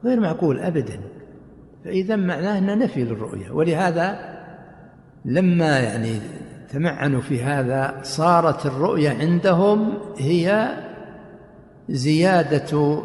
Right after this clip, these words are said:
علم. قالوا: "رفع الحجب"، فسروها برفع الحجب. أي حجب؟ يعني الحجب عن الناس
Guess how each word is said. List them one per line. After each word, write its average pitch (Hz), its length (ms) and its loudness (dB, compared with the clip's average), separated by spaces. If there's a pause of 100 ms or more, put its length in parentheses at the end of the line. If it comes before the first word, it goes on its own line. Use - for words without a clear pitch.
(120)
علم. 139 380 2 (1040)
قالوا: 165 300 6
"رفع 170 320 2
الحجب"، 147 540 2 (920)
فسروها 175 680 4
برفع 170 440 4
الحجب. 139 420 4 (1040)
أي 220 140 -2
حجب؟ 143 420 0
يعني 160 240 0
الحجب 165 360 2
عن 151 140 2
الناس - 640 0